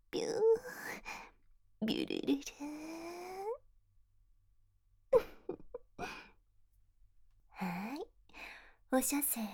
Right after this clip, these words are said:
疲れ様でした。お泣きんなんて言ってた割には、みっともなく精液まき散らしてましたね。いいんですよ。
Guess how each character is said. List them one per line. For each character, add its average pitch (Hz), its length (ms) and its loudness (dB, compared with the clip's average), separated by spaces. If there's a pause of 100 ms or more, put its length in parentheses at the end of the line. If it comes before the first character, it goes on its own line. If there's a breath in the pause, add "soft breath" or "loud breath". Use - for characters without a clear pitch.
(280)
疲 - 260 -2
れ 320 100 -6
様 339 320 -8
で 392 140 -8
し - 160 -4
た。 320 100 -16 (1160)
お 269 120 6
泣 311 280 6
き 370 160 -8
ん 392 120 -4
な 349 100 -6
ん 285 100 -2
て 214 140 -6
言 - 20 0
っ - 40 -18
て 233 140 -6
た 233 160 -2
割 202 260 -4
に 233 160 -8
は、 214 160 -6 (440)
み 190 100 -2
っ 165 60 -10 (180)
と 226 120 6
も 269 120 0
な 403 140 0
く - 100 -12
精 - 220 -6 (160)
液 220 180 -6
ま 196 160 0
き - 140 -16
散 - 220 -4
ら 370 80 -6
し - 100 -4
て 370 120 -6
ま 311 140 -4
し 311 100 -6
た 254 120 -12
ね。 262 480 -8 (1900 loud breath)
い 311 40 6
い 311 180 8
ん 269 100 -4
で 220 140 -12
す - 260 -12
よ。 370 80 -2